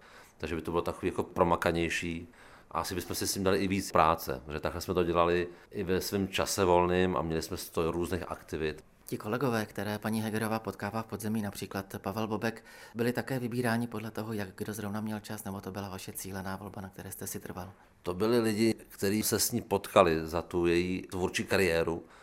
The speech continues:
Speaker 1: takže podle toho, kdo měl chuť a čas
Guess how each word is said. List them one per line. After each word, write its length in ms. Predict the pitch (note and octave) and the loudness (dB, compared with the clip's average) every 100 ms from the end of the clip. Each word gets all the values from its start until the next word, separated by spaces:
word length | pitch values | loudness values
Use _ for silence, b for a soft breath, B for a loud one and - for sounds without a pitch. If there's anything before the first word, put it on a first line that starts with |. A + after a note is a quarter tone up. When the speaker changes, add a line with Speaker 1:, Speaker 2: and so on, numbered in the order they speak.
| B B B - _ | B B B -20 _
Speaker 1:
takže 680 | - E2+ D#2+ F2 F2 F2 F2 - | -2 -2 2 4 4 4 0 -4
podle 200 | F2+ F2+ | -2 0
toho, 260 | - F#2+ G2 | 2 2 2
kdo 260 | F2+ F#2 | 4 2
měl 220 | F#2 G#2 G2 | 4 4 2
chuť 440 | - F#2+ G2 - | 2 4 4 0
a 80 | F#2+ | -8
čas 640 | - E2+ D2 F2+ - - | 0 2 2 0 -6 -10